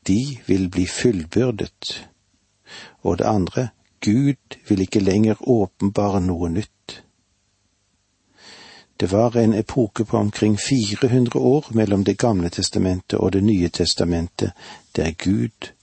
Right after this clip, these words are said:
var taus. Solen var gått ned. Malaki, den siste profet, profeterte at solen skulle stige igjen. «Men for dere som frykter mitt navn,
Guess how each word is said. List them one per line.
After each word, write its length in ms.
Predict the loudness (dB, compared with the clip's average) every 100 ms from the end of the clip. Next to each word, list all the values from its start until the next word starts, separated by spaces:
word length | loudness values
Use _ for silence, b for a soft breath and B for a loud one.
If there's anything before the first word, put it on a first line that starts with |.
| _ _ -12
var 80 |
taus. 720 | -10 -8 -8 -4 -2 -2 -4 -8 -20 _ _ -20 -20 B B B B B B B
Solen 800 | 0 2 2 2 2 2 2 -2 0
var 160 | 0
gått 320 | 0 -2 -2 0
ned. 460 | 2 0 -2 -18 -20 _ _ _ _ _ _ _ _ _ -20 B B B
Malaki, 680 | -2 2 2 0 0 -2 -2 -14 _ _ _ _ _ _ _ _ b b b -4
den 120 | 0
siste 460 | 2 2 -2 -4
profet, 520 | -2 -2 0 -2 -4 -4
profeterte 560 | -4 -2 -2 -2 -2
at 100 | -2 0
solen 420 | 0 -2 -2 -2
skulle 460 | -2 -2 -2 0 0
stige 500 | 0 0 0 -2 -6
igjen. 240 | -6 -8 -18 _ _ _ _ _ _ _ _ _ _ _ _ b b b b b b
«Men 220 | -2 0
for 160 | 2 2
dere 280 | 2 2 2
som 180 | 0
frykter 500 | 0 -2 -2 -4 -2
mitt 260 | 0 0 2
navn, 440 | 2 2 2 -2